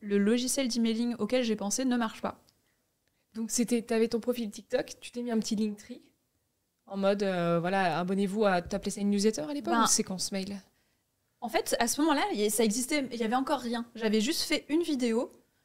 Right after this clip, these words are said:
Speaker 1: où j'ai dit, euh, bah, en fait, comme le logiciel d'emailing marche pas,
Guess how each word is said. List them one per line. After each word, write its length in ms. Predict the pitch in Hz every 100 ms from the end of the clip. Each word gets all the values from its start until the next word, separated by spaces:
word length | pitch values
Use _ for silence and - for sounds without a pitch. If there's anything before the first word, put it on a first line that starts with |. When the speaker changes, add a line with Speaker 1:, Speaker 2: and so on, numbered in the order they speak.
| _ _
Speaker 1:
où 120 | 240 254
j'ai 200 | 240 214
dit, 300 | 190 240 381 381 _ _
euh, 100 | 214 214 202
bah, 140 | 214
en 60 | 220
fait, 240 | 320 - -
comme 180 | 311 320
le 200 | 269 247
logiciel 520 | 254 247 247 285 254
d'emailing 360 | 233 240 240 220
marche 220 | 185 -
pas, 200 | 269